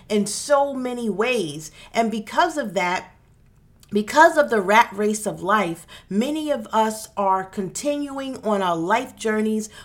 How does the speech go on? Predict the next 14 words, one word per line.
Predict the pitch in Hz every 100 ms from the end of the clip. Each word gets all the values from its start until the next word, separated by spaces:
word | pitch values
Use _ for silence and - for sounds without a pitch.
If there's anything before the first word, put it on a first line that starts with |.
| -
without | 190 - 262 285 302
stopping | - - 254 240 240 226 190 175 175 - -
to | - 233
give | 175 151 277
ourselves | 269 240 233 247 214 208 196
a | 180 170 - -
feel | - - 302 302 285
check | - - 170 170 - - -
to | 208
see | - 269 254
how | 247 226 220
we | 202 214
feel, | - - 214 147 - - - - _ - -
right? | 180 226 262